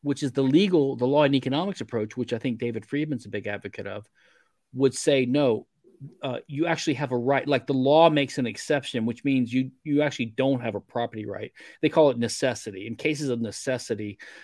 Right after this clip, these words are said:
So in a way, it's a different way of looking at it. Like, you could say, "Well, in, in certain extreme emergency cases or cases of necessity,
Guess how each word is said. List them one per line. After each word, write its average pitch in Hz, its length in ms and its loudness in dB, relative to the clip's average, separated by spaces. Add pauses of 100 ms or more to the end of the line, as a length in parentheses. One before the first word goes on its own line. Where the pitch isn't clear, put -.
(100)
So 190 180 6
in 190 80 6
a 170 60 6
way, 170 220 8
it's 226 140 4
a 160 40 2
different 156 280 0
way 131 80 4
of 107 100 -2
looking 151 320 -2
at 160 120 2
it. 170 140 -2
Like, 117 260 -2
you 135 100 -4
could 117 120 -10
say, 143 320 2 (180)
"Well, 131 360 4 (200)
in, 139 200 0 (120)
in 131 240 -2
certain 185 300 -2
extreme 151 380 0
emergency 127 460 0
cases 113 400 -10
or 104 80 -6
cases 120 300 -10
of 110 120 -8
necessity, 107 680 -8